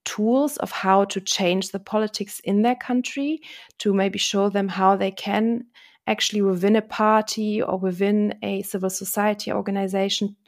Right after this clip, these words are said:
even take more influence on what is happening in, within their country, um, and be sort of the, the motor of change themselves, um,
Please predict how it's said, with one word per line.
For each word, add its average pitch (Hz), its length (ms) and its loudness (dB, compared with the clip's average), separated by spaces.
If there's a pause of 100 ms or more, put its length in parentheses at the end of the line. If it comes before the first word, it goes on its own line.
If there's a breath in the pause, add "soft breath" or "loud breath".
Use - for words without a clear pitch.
(420 loud breath)
even 196 360 0
take 190 300 -6
more 196 320 6
influence 226 720 2
on 202 160 -2
what 190 160 0
is 190 120 -6
happening 185 840 -4
in, 185 260 -4
within 202 360 2
their 240 120 2
country, 240 720 -2 (600 loud breath)
um, 185 460 4
and 190 240 0
be 196 240 0
sort 190 220 -2
of 185 360 0
the, 180 540 0
the 175 440 -2 (400 soft breath)
motor 202 380 2
of - 240 -2
change 190 580 0
themselves, 185 1000 0
um, 180 480 -4